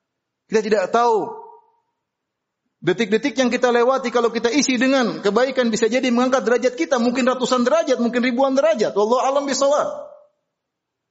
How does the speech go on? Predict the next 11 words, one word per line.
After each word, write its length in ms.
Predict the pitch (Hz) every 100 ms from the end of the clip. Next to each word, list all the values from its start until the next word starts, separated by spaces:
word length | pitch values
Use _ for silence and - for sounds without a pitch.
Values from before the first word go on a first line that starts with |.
| _ _ _ _ _ _ _ -
Hidup 240 | 151 185 190
cuma 160 | 170 151
sebentar. 480 | 147 143 117 95 - _ _ _ _ _ _ _ _ _ _ -
Adapun 400 | 285 311 359 359
bersaing 400 | 359 349 381 359
dengan 240 | 359 359
dunia, 320 | 359 359 359 359 359 - - _ _ _ _
sudah 240 | - 330 320
sering 240 | 349 277
kita 160 | 262 262
lakukan. 480 | 240 254 220 143